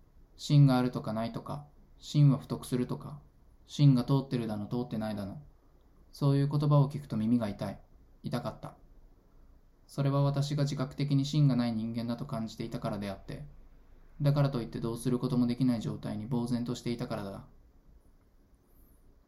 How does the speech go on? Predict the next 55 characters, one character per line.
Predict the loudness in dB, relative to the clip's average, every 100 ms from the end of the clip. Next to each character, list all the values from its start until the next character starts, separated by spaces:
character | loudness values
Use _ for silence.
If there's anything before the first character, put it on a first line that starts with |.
| _ 2
こ | 6
の | 8
芯 | 6 6
の | 4
お |
か | 4
げ | -4
で | -6 -8 -12 -20 -10
心 | -4 0 2
が | 2
少 | -2 -8
し | -6
だ | -4
け | -2
楽 | -2 2
に | 2
な | 2
っ | -4
た。 | -12 -16 -20 -20 -20 _ -20 -20 -20 -20 -20 _ -8
た | 2
だ | 4
一 | 4 2
つ | 0
だ | 0
け |
引 | 0
っ | -2
か | -2
か | 2
る | 2
の | 0
は、 | -2 -8 -18 _ _ -20 -4 0
握 | 4 6
る | 8
も | 6
除 | 4 0 -2
く |
も | -2 -4 -8 0
な | 2
ん | 2
だ |
か | 2 0
わ | 0
い |
せ | -2
つ | 0 0
な |
感 | 2 2
じ | 2
の | 0
す | 0
る | -4
こ | -2
と | -4
だ。 | -6